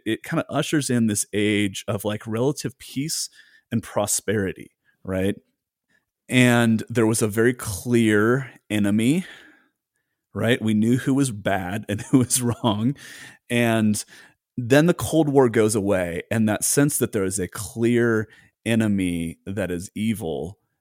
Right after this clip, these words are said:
has, like, disappeared from the American cultural landscape.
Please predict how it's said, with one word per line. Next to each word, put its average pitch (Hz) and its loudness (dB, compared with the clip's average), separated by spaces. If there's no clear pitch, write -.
has, 101 -4
like, 95 -6
disappeared 98 -2
from 101 -6
the 95 0
American 92 -4
cultural 92 -6
landscape. 85 -8